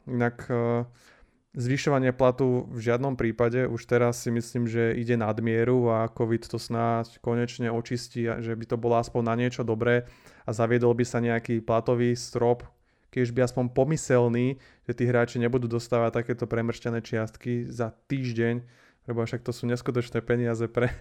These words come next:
<laughs> pre obyčajných ľudí. Ne-, nedokážem to pochopiť, kam to až, e, zašlo. Však, e,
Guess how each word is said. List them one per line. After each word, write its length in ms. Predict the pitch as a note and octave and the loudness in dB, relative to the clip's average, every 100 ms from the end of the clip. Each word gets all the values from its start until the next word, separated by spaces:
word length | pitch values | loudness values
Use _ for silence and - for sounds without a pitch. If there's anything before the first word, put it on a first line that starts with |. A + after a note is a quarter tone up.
| F3 | -10
<laughs> 240 | F#3+ - - | -12 -2 4
pre 100 | D3 | 4
obyčajných 560 | D3 D#3+ E3 D3 C#3 | 4 2 2 2 2
ľudí. 300 | C#3 C#3+ C#3+ C3+ | 0 -2 -2 -4
Ne-, 220 | B2+ C#3 - | -4 -6 -4
nedokážem 640 | D#3+ D3 - A2+ A2+ A#2 - - - - | -4 -2 0 2 0 -2 -8 -20 -20 -6
to 80 | B2+ | -6
pochopiť, 560 | - C3+ C#3+ B2 A#2 B2+ | -2 2 2 2 0 2
kam 220 | B2+ B2 | 0 2
to 320 | B2 A#2 A#2+ C3+ | 2 0 -2 -4
až, 320 | B2 A#2+ - | -4 -4 -2
e, 80 | A#2+ A#2 A#2 A#2+ | 0 0 0 -4
zašlo. 640 | A#2 A2+ A#2 - C3 D3+ - _ _ - | 0 2 2 2 0 0 -6 _ _ -4
Však, 140 | B2+ | 2
e, 80 | C3+ | 2